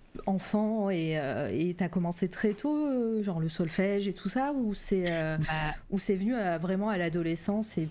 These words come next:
Speaker 1: puis, puis plus tard au, au conservatoire ?
Speaker 2: Alors, ouais, c'est-à-dire que à six ans, je suis rentrée au conservatoire
Speaker 1: Ah oui.
Speaker 2: d'arrondissement.
Speaker 1: D'accord, ok, je savais même pas que ça
Speaker 2: Et
Speaker 1: existait,
Speaker 2: à
Speaker 1: ça.
Speaker 2: Ouais, ouais, et à huit ans, alors tenez-vous bien, j'étais dans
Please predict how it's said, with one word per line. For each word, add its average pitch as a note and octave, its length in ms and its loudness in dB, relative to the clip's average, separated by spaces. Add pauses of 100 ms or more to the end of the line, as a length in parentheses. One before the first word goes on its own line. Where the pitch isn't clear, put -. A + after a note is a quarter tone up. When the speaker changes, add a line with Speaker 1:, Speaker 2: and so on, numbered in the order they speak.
Speaker 1:
puis, - 180 -6 (180)
puis - 180 -4
plus - 180 -2
tard E3 200 0
au, E3+ 60 0
au E3 260 -2
conservatoire ? E3 580 0
Speaker 2:
Alors, C#3 320 -2 (480)
ouais, D3+ 340 2
c'est-à-dire E3 520 -2
que D3 320 0 (280)
à D3 340 -2
six - 360 0
ans, F#3+ 140 4
je - 60 -6
suis D#3+ 80 0
rentrée D3 600 0
au D3 80 0
conservatoire D3 840 0
Speaker 1:
Ah A3 220 2
oui. - 60 4
Speaker 2:
d'arrondissement. C3 760 0 (240)
Speaker 1:
D'accord, G#3+ 340 0
ok, F#3+ 160 -2
je E3+ 80 0
savais E3 240 0
même F3+ 160 2
pas G#3+ 80 4
que A#3+ 80 2
ça C4 120 4
Speaker 2:
Et - 0 -
Speaker 1:
existait, E3+ 420 2
Speaker 2:
à D#3+ 80 0
Speaker 1:
ça. - 120 -10 (540)
Speaker 2:
Ouais, E3+ 240 2
ouais, F3 320 0
et D#3+ 200 0
à D3+ 260 -2
huit F#3 380 0
ans, G3+ 120 2
alors C#3 340 -2
tenez-vous D3 440 0
bien, F3+ 380 0 (100)
j'étais E3 720 0
dans E3+ 420 2